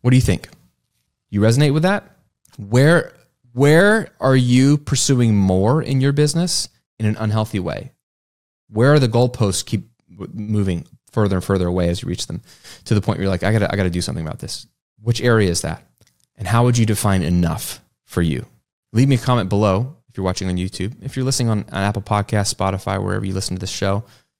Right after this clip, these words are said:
I want you to think about these things this week. More and enough. Simple words, powerful words, connected words. It can go either way. Hope you enjoyed that. Let me know what you thought of this episode.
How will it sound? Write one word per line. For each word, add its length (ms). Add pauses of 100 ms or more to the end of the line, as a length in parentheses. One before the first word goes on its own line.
(200)
I 40
want 180
you 60
to 40
think 140
about 220
these 180
things 160
this 180
week. 300 (560)
More 340
and 100
enough. 440 (320)
Simple 360
words, 460 (640)
powerful 460
words, 480 (540)
connected 540
words. 480 (1120)
It 100
can 100
go 120
either 240
way. 200 (680)
Hope 160
you 60
enjoyed 260
that. 120
Let 120
me 80
know 100
what 100
you 60
thought 140
of 60
this 120
episode. 460